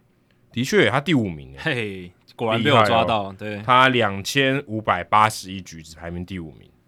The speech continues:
Speaker 1: 啊，所以今-，并不是非常多。
Speaker 2: 嗯。
Speaker 1: 但第五名已经很多了。
Speaker 2: 对。
Speaker 1: 然后单季胜率超过六成的球季，他是不是前三名呢？他是第一名。
Speaker 2: 哈。
Speaker 1: 他有十一个球季单季胜率超过六成。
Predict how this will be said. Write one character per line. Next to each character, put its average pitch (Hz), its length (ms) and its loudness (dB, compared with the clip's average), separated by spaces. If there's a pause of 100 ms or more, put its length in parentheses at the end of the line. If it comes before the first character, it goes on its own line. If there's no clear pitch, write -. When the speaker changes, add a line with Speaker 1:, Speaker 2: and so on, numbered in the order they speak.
Speaker 1:
啊， 71 140 -20
所 87 120 -16
以 85 40 -12
今-， 98 320 -10
并 101 180 -6
不 92 60 -10
是 95 100 -10
非 92 160 -4
常 78 180 -6
多。 69 220 -18 (140)
Speaker 2:
嗯。 90 260 -14 (640)
Speaker 1:
但 143 140 -2
第 160 80 2
五 120 60 2
名 90 120 -8
已 - 20 -16
经 95 200 -6
很 73 100 -12
多 62 200 -20
了。 67 60 -20 (300)
Speaker 2:
对。 80 100 -16 (160)
Speaker 1:
然 101 140 -2
后 113 80 2
单 143 240 2
季 143 240 -4
胜 120 400 -2
率 120 180 -2
超 107 220 -2
过 104 240 -6
六 123 220 2
成 80 200 -12
的 85 80 -10
球 76 220 -14
季， 85 220 -18
他 107 120 -6
是 98 120 -10
不 101 60 -8
是 101 60 -8
前 78 220 -12
三 82 160 -12
名 71 140 -18
呢？ 69 120 -20 (160)
他 98 160 -6
是 101 80 -10
第 92 220 -10
一 85 40 -10
名。 82 140 -16 (260)
Speaker 2:
哈。 - 280 -6 (260)
Speaker 1:
他 127 120 0
有 110 80 2
十 - 260 -4
一 123 140 -4
个 127 100 0
球 101 180 -4
季 98 160 -12
单 98 240 -4
季 92 360 -12
胜 95 180 -8
率 92 80 -8
超 85 140 -8
过 85 120 -10
六 82 200 -12
成。 - 120 -20